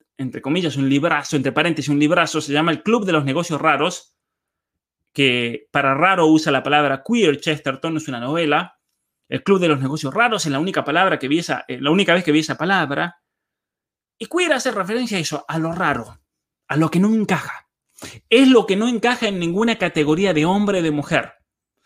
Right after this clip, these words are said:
Queer es el no binario que acaba de legalizar la Argentina en su pasaporte. Queer es toda actuación que no se conforma con el ser hombre, con el ser mujer.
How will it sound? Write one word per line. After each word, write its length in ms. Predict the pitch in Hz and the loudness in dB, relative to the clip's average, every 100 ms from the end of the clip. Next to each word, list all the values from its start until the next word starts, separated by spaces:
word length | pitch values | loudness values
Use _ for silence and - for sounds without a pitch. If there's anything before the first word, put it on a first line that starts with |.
| _ _ - | _ _ -2
Queer 460 | 220 247 269 214 _ - | 2 2 2 -2 _ -2
es 280 | 185 190 | -2 2
el 340 | 214 220 220 _ _ | 2 2 0 _ _
no 320 | 151 180 208 | 0 4 4
binario 800 | 220 233 247 226 147 127 113 _ _ _ _ _ _ _ _ | 4 2 2 0 0 -2 -4 _ _ _ _ _ _ _ _
que 80 | 151 | -6
acaba 320 | - 180 170 | 0 2 4
de 100 | 160 | 4
legalizar 500 | 143 139 139 175 170 | 2 2 -2 -2 0
la 120 | 151 | 0
Argentina 500 | 127 135 123 165 165 | -2 -6 -6 -6 -4
en 100 | 147 | -4
su 180 | 135 135 | -4 -4
pasaporte. 840 | 135 127 120 135 120 117 - - _ _ _ _ _ _ _ _ _ _ - | -4 -6 -8 -6 -6 -8 -20 -20 _ _ _ _ _ _ _ _ _ _ 0
Queer 420 | 285 269 240 - | 4 6 4 2
es 300 | 190 - _ | -4 -4 _
toda 320 | 285 277 254 | 2 2 2
actuación 840 | 233 - 180 156 226 214 214 247 - _ _ _ _ _ _ - - | -2 -2 -4 -2 0 0 0 -4 -12 _ _ _ _ _ _ -18 -2
que 120 | 220 | 2
no 140 | 277 | 4
se 160 | 285 285 | 2 0
conforma 680 | 240 208 - 285 202 165 139 | 0 0 4 4 4 0 0
con 180 | 160 160 | 0 0
el 120 | 147 | -2
ser 200 | 170 151 | -2 0
hombre, 380 | 170 160 156 151 | 0 0 -2 -2
con 160 | 143 | -2
el 100 | 135 | -4
ser 220 | - 143 | -4 -6
mujer. 460 | 135 127 131 113 | -4 -8 -8 -10